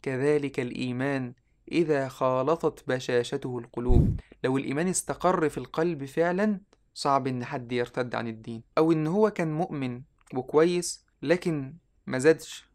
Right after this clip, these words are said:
والفتن زادت فانتكس. الفتنة بتخبط في اتنين، بتموت واحد وتزود واحد، فلازم نعرف إن الإيمان يزيد وينقص، ولازم دايمًا نسعى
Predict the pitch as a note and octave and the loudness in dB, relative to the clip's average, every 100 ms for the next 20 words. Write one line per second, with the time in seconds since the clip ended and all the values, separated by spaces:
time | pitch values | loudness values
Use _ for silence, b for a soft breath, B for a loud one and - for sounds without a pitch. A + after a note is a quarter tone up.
0 | _ - B2 - E3 D3 B2+ C3+ C#3+ C3 | _ -6 -6 -4 -4 -2 -2 0 0 -2
1 | - B2 B2 C3 A#2+ - - _ - B2+ | -6 -8 -6 -8 -6 -6 -8 _ -16 -4
2 | F#3 G3 F#3+ F3+ - C#3+ E3+ E3 C#3+ - | -4 0 -2 -2 -8 -8 -6 -6 -6 -8
3 | - C3+ C3 A#2+ A#2 _ _ - - D3 | -12 -8 -6 -6 -10 _ _ -10 -8 -2
4 | E3+ F3+ E3+ D#3 F#3 F3+ F#3 C#3+ C3 A#2+ | 0 0 0 2 2 -2 -6 -6 -8 0
5 | C#3 D#3 C#3 B2 C3 B2 A#2+ - _ _ | 2 2 0 -2 -4 -4 -10 -12 _ _
6 | - C3 C#3+ C#3+ C#3 D3+ C#3+ C3 _ _ | -6 -4 -2 -2 0 0 0 -4 _ _
7 | _ C3+ C3 B2+ - B2 B2+ D#3+ F3 D3 | _ -8 -6 -6 -4 -4 -2 -2 -2 -4
8 | - _ _ C#3 B2+ F3 D3+ D3 F3 E3 | -12 _ _ -4 -2 2 2 2 0 -6
9 | B2+ - - b b - D3+ D3+ C#3 C3+ | -12 -14 -18 b b 0 0 2 -2 2
10 | E3 D#3+ C3+ C3 D3 D#3+ A#2+ A#2+ | 2 2 -2 -2 -2 -2 -2 -4